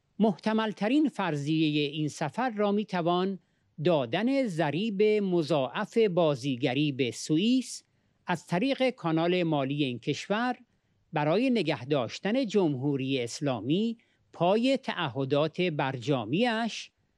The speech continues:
در صورت آغاز فشارهای جدید از سوی آمریکا دانست.»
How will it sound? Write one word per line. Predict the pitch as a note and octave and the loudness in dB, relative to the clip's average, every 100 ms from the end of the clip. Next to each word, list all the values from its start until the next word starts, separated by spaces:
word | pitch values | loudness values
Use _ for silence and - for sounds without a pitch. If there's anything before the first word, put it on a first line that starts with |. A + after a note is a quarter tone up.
| _ _ - | _ _ -2
در | D#3+ C3+ | -2 -2
صورت | - E3 C#3 A3+ - | -2 -2 0 0 0
آغاز | C4+ F#3+ D#3+ A#2+ C#3+ D#3+ | 0 2 0 2 0 2
فشارهای | A3+ A#3 F#3 - D#3 C3 G2+ D3 F3 E3+ | 2 2 -2 0 0 0 0 0 2 0
جدید | D3 C3+ C#3 C#3 C#3+ | 0 -2 -2 -2 0
از | C#3 | -2
سوی | - - C#3 D3 | -4 -2 0 0
آمریکا | D#3+ E3+ F#3+ G3 B3+ A3+ | 0 0 0 -2 0 0
دانست.» | C3 A2 G2+ - - | 0 -6 -10 -14 -18